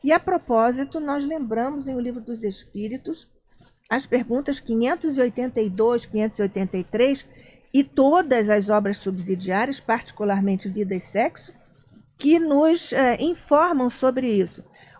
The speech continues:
Hoje já está fora de moda você falar de noivado, né?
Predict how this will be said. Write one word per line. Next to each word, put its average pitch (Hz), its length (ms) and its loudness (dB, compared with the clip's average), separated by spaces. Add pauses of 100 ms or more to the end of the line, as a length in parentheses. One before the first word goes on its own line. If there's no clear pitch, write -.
(100)
Hoje 302 460 2
já 254 140 -2
está 294 240 -4
fora 285 480 0
de 214 160 -4
moda 208 640 -2 (1300)
você 214 1300 0 (920)
falar 214 500 -2
de 233 160 -8
noivado, 233 600 -2
né? 180 180 -6